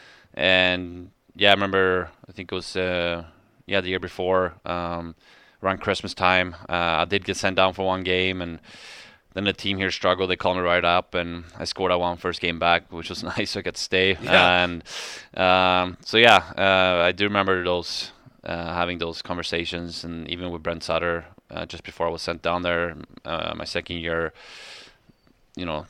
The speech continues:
Speaker 1: uh, there were some hard conversations, um, that I wasn't playing where, the way I wanted, 'cause my rookie year was pretty good. Um, uh, wasn't, like, an unbelievable rookie season, but I thought it was pretty solid for, uh, rookie season, and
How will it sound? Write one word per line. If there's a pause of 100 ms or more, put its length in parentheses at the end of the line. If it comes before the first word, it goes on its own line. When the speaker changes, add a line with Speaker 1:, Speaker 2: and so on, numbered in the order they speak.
(120)
Speaker 1:
uh,
there
were
some
hard
conversations,
um, (380)
that
I
wasn't (1300)
playing
where, (240)
the
way
I
wanted,
'cause
my
rookie
year
was
pretty
good. (100)
Um, (420)
uh, (480)
wasn't,
like,
an
unbelievable
rookie
season,
but
I
thought
it
was
pretty
solid
for, (100)
uh,
rookie
season,
and